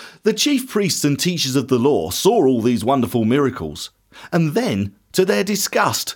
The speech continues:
as Jesus healed these people, some children started shouting, "Praise God for the Son of David!" "Have you heard what these children are saying?" they asked furiously. "Yes, I have,"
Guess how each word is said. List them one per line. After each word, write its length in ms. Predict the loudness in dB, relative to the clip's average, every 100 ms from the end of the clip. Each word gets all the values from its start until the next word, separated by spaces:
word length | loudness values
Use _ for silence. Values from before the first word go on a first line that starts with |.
| _ _ -6 -2
as 160 | -2
Jesus 480 | 0 -2 0 0 -2
healed 340 | -2 0 0
these 240 | 2 0 0
people, 540 | 0 -2 0 -2 -4 _ -4
some 260 | 0 0
children 480 | 0 0 0 0 0
started 480 | 0 2 2 2 -2
shouting, 540 | 2 2 4 2 -2 -4 -18 -4
"Praise 380 | -2 0 -2 0
God 300 | 0 0 -2
for 140 | -2
the 120 | -2
Son 340 | 0 0 0 0
of 140 | 0
David!" 520 | 2 2 2 0 -2 -12 _ _ _
"Have 200 | -2 0
you 240 | -2 -4 0
heard 280 | 2 4 4
what 180 | 2 0
these 200 | -2 -4
children 440 | 0 2 2 0
are 80 | -2
saying?" 560 | 0 0 2 2 -2 -6 -2
they 140 | 0
asked 300 | 2 0 -4
furiously. 800 | -2 0 2 0 -2 0 -2 -2 _ _ _ _ -2
"Yes, 300 | 2 2 2
I 100 | 0
have," 460 | 0 -2 -4 -8